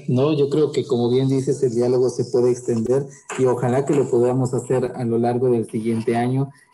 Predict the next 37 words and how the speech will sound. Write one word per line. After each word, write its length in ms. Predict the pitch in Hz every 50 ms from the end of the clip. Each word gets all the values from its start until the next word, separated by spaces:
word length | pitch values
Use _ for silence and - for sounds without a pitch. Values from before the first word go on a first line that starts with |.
| -
En 160 | - 117 117
realidad, 500 | 117 127 123 113 117 120 120 127 131 135 131
en 140 | 120 127 127
este 300 | 127 123 - - 135 131
año 220 | 131 131 127 123
apenas 400 | 120 117 123 120 123 123 117 -
estamos 460 | 120 - - 127 123 120 117 113 -
empezando 480 | 117 110 - 120 113 - 120 113 113 117
este 180 | 113 - 123
proyecto 580 | - - 131 131 127 139 131 127 135 - 135 131 - _ _ _ _ _
y 120 | - 120 120
esperemos 600 | 110 - - - 120 120 123 123 127 127 120 120
que 240 | - - 117 113 110
tengamos 500 | - 123 117 113 120 147 180 196 180 135
la 140 | 131 120
perseverancia 720 | - 120 110 - - 120 120 123 123 127 131 131 139 131 120
para 180 | - 113 113
llevarlo 520 | 113 113 113 110 120 120 120 120 120 113 -
a 80 | 110
buen 360 | 110 107 117 120 120 120 120 120
puerto 600 | - - 123 123 120 - - - 127 131 135 - _ _ _ _ _ _ _
en 300 | - 135 143 143 147 151 -
este 280 | 139 131 127 - - 135
nuevo 280 | 135 135 127 127 127
año 200 | 127 127 127 127
que 160 | 120 - 120
comienza, 640 | - - 113 117 127 143 151 156 151 185 175 170 170
obviamente 540 | 139 143 160 143 135 131 131 131 131 160 165
con 160 | - - 120
la 60 | 117
interacción 520 | 117 113 - 117 117 113 101 - - 123 120
de 100 | 117 113
todos 280 | 120 123 117 117 107
los 140 | - 113 110
que 100 | - -
nos 180 | 113 113 107 -
escuchan. 460 | 120 - - - 113 - - 117 120